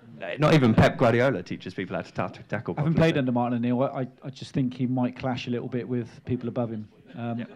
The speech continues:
Speaker 2: I think he's, he likes to lead and do the way he wants to do it, uh, and I think that, as great a manager he is, sporting director, exactly. You know, and so that, that for me would,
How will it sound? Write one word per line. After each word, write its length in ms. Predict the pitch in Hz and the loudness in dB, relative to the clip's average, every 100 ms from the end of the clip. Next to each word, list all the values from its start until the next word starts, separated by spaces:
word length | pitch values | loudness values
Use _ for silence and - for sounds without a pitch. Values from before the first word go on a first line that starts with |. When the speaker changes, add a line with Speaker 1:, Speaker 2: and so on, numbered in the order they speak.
| - | -14
Speaker 2:
I 40 | |
think 200 | 117 127 | -6 -6
he's, 240 | 123 120 - | -2 -4 -2
he 140 | 127 | -2
likes 260 | 123 117 - | -2 -2 -4
to 80 | |
lead 360 | 120 123 135 123 | -4 0 2 2
and 120 | 123 | 0
do 160 | 127 131 | 0 2
the 80 | 123 | 2
way 180 | 131 | 2
he 140 | 123 127 | 2 0
wants 220 | 123 110 | 0 -2
to 60 | 113 | -4
do 120 | 110 | -4
it, 180 | 104 - | -4 -10
uh, 200 | 120 117 | -8 -8
and 100 | - | -6
I 40 | 117 | -8
think 200 | 123 110 | -6 -6
that, 200 | 117 - _ _ _ _ _ _ - | -8 -12 _ _ _ _ _ _ -18
as 60 | 131 | -2
great 200 | 156 143 | 2 2
a 40 | |
manager 280 | 127 135 120 | 4 2 2
he 120 | 135 | 4
is, 280 | 139 113 - - _ _ _ _ _ _ 226 180 _ 226 208 202 254 _ 170 190 196 202 _ _ _ 214 202 208 208 208 190 196 190 _ _ _ 202 _ _ _ _ _ _ - | 4 2 -4 -20 _ _ _ _ _ _ _ _ _ _ _ _ _ _ _ _ _ _ _ _ _ _ _ _ _ _ _ -20 _ _ _ _ _ _ _ _ _ _ _ -14
sporting 320 | - 135 123 | -2 0 2
director, 400 | 127 135 135 120 | 4 2 2 -4
exactly. 460 | 117 123 160 - 98 | -4 0 0 -2 -8
You 100 | - | -2
know, 120 | 123 | 2
and 120 | 123 | 2
so 140 | 120 139 | 0 -2
that, 220 | 139 135 | 0 -2
that 180 | 143 117 | -2 -2
for 60 | |
me 140 | 120 117 | -2 0
would, 180 | 107 | -2